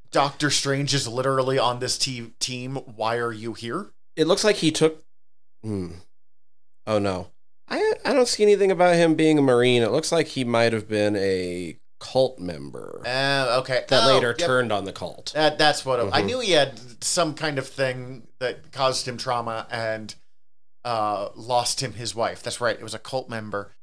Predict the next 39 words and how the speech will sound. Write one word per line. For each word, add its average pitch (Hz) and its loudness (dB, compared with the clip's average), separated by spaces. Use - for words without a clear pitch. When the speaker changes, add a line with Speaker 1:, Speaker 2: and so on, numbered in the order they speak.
Speaker 1:
I've 123 -2
read 165 4
a 175 0
couple 190 -2
stories 147 -4
with 123 -4
him. 127 -4
In 123 -8
Secret 202 -2
Invasion, 120 -6
where 123 -4
the 113 -6
Skrulls 160 0
are 143 0
popping 120 -4
up, 113 -4
they 120 -4
use 143 -6
his 135 -6
abilities 123 -4
to, 110 -8
I 95 -16
wanna 131 -10
say 127 -4
his 95 -8
cape - -14
can 95 -16
teleport, 95 -12
to 110 -4
go 139 2
to 120 -4
different, 131 -4
like, - -10
places 135 0
where 120 -4
the - -6
Skrulls 113 -2
are 104 -6
invading 98 -10